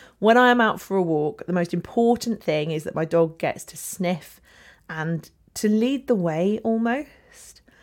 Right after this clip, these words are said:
So something that really bugs me, and it's something I, I really get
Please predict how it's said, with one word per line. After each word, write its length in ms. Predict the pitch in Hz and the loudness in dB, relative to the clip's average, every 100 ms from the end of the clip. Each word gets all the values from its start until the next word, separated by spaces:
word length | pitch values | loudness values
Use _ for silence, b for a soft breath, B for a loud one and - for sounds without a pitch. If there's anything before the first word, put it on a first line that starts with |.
| B B B B - | B B B B 2
So 160 | 254 | 2
something 360 | 240 302 302 311 | 4 2 0 -4
that 160 | 262 - | -6 -4
really 420 | 196 202 226 220 | 0 4 4 4
bugs 340 | 190 196 165 - | 2 0 -2 -6
me, 460 | 92 143 170 190 _ _ | -6 -6 -6 -8 _ _
and 140 | 170 180 | -4 -4
it's 140 | - | -6
something 180 | 202 143 | -6 -2
I, 160 | 147 - _ - | -4 -6 _ -6
I 60 | |
really 500 | 175 170 196 180 165 | 0 6 6 8 4
get 320 | 156 - - | 0 -4 -6